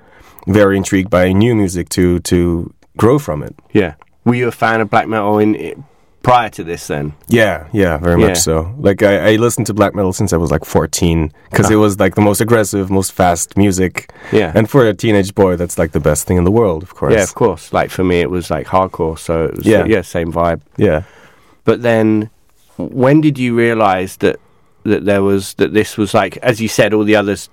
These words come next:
Speaker 2: felt very throwaway
Speaker 1: Mm-hmm.
Speaker 2: and just di-, just didn't work. When, when was the point, what was the point where you suddenly went,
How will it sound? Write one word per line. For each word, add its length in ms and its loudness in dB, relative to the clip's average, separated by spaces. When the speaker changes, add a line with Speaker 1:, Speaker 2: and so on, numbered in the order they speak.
Speaker 2:
felt 320 0
very 200 -2
throwaway 800 0
Speaker 1:
Mm-hmm. 300 2
Speaker 2:
and 220 0
just 220 -4
di-, 180 0
just 300 -6
didn't 280 2
work. 240 2
When, 440 0
when 260 2
was 160 -2
the 80 -4
point, 400 0
what 160 0
was 140 -2
the 100 0
point 320 0
where 160 0
you 120 2
suddenly 380 0
went, 300 0